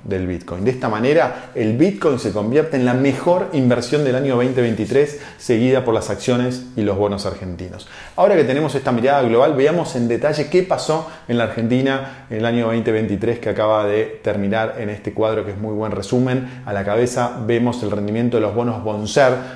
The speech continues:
que son bonos que ajustan por inflación, aunque seguidos muy de cerca por el rendimiento del índice Merval y el desempeño del dólar medido por el tipo de cambio oficial. Y luego tenemos varios tipos de bonos argentinos con rendimientos que están por arriba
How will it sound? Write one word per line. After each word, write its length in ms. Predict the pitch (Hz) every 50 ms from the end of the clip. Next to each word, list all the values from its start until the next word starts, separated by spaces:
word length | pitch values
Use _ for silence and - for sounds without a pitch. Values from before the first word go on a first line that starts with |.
| - -
que 100 | - 104
son 220 | - 110 110 110
bonos 200 | 113 113 117 107
que 80 | - 104
ajustan 340 | 90 - - 101 - 104 95
por 140 | 104 101
inflación, 760 | 98 90 - 110 104 - 165 160 147 139 147 - - - - - - _ - _ _ - - - - -
aunque 240 | 123 123 117 117 120
seguidos 320 | - 120 117 120 127 120 123
muy 160 | 127 131 127
de 100 | 123 110
cerca 340 | 123 131 127 127 127 127 110
por 120 | 117 110
el 100 | 107 104
rendimiento 420 | 110 107 101 107 113 117 117 117
del 120 | 110 104 107
índice 260 | 113 117 113 107 107
Merval 460 | 98 101 107 127 156 175 175 175 170 - - - - -
y 60 | 123
el 100 | 113 107
desempeño 460 | 107 104 117 110 98 123 123 120 117
del 120 | 110 107 107
dólar 360 | 120 127 127 127 127 127 127
medido 600 | 123 113 117 117 110 110 113 120 123 123 127 120
por 140 | 123 104 101
el 100 | 101 98
tipo 220 | 110 107 107 113
de 80 | 104 98
cambio 420 | 107 104 104 107 104 107 107 107 107 - - - -
oficial. 580 | 117 110 - - 110 101 - - 104 92 98
Y 80 | 107 120
luego 220 | 143 170 185 170
tenemos 280 | 101 139 139 156 147 127
varios 320 | 143 160 170 147 - -
tipos 300 | - 165 156 - 156 123
de 60 | 117
bonos 260 | 110 123 139 131 - 127
argentinos 440 | 110 - 113 110 113 135 147 139
con 140 | 139 - 120
rendimientos 440 | 101 113 110 110 120 131 143 147 -
que 80 | - 117
están 240 | - 135 139 135
por 160 | 127 131 120 117
arriba 560 | 113 120 131 151 160 156 151 156 156 156